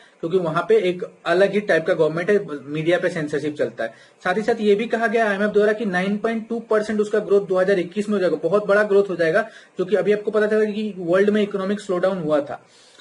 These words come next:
तो यहाँ पे India का बात करें तो वन पॉइंट नाइन परसेंट का एस्टिमेट किया गया है। आपके लिए फिर question छोड़ के जा रहे हैं कि world, अ, international monetary फ्र-, फ-, fund का चीफ अभी कौन है, उसका headquarter कहाँ है।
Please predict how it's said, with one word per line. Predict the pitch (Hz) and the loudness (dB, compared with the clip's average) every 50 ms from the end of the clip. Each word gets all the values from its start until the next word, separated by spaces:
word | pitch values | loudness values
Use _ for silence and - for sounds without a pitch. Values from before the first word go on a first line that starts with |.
| _ _ | _ _
तो | - 190 | -4 -4
यहाँ | 190 190 185 202 214 214 | -2 -2 -2 -2 0 0
पे | 247 247 208 - - | 0 -2 -2 -4 -6
India | 190 196 202 202 220 226 | -2 0 2 2 4 2
का | 214 226 208 | 2 2 2
बात | - 202 202 - | 2 0 0 2
करें | - 214 220 | 0 0 2
तो | 214 214 | 2 0
वन | 190 185 185 180 180 | -2 -2 -6 -6 -4
पॉइंट | 185 208 202 196 196 175 | -2 -2 -2 -2 -4 -8
नाइन | 175 165 165 175 180 180 | -6 -4 -4 -4 -4 -2
परसेंट | 180 180 160 175 185 180 180 | -2 -2 -2 -2 -4 -4 -2
का | 180 175 | -2 -2
एस्टिमेट | 156 - - 165 160 156 151 | -2 -2 -6 -8 -8 -8 -8
किया | - - 151 143 | -4 -2 0 2
गया | 135 147 156 | 2 2 2
है। | 185 196 - - - - - - - | 0 -2 -6 -14 -20 -20 -14 -8 -6
आपके | 170 165 - - | -6 -4 0 0
लिए | 196 190 | 0 2
फिर | 180 - 240 240 | 0 -2 -4 -4
question | - - 240 233 226 233 247 233 | 0 2 4 4 4 2 -2 0
छोड़ | 220 240 233 233 | 2 0 0 2
के | 240 226 | 2 2
जा | 226 233 | 4 4
रहे | 226 233 | 2 2
हैं | 233 233 | 0 -2
कि | 220 226 220 - - | -4 -4 -6 -6 -2
world, | 160 180 202 202 208 | 0 2 4 4 4
अ, | 208 180 - - 170 160 151 151 156 | 2 2 0 -2 0 2 2 0 0
international | 175 180 180 214 208 214 208 226 233 | -2 -2 0 2 0 0 0 -2 -2
monetary | 220 196 185 185 196 202 220 214 226 | -2 -2 -2 -2 0 2 2 2 2
फ्र-, | 214 214 - 196 202 196 185 170 170 | 0 -4 -4 -4 -2 -2 -2 -4 -6
फ-, | 165 - - 160 151 139 135 131 131 131 | -6 -4 0 0 0 2 0 -2 -4 -4
fund | - 202 214 214 | -2 0 0 0
का | 196 - 170 190 - - - _ _ _ - | 2 0 0 -2 -2 -8 -20 _ _ _ -10
चीफ | - 254 247 247 - | -6 -4 -2 0 2
अभी | 202 175 208 214 | 2 2 2 0
कौन | 214 - 196 202 196 | 0 0 0 0 0
है, | 208 226 | 0 0
उसका | 220 214 - 214 196 | 0 0 0 0 0
headquarter | 147 156 147 - 170 160 165 165 | 0 0 0 0 0 0 0 0
कहाँ | 165 139 135 | 0 0 -2
है। | 120 120 | -2 -4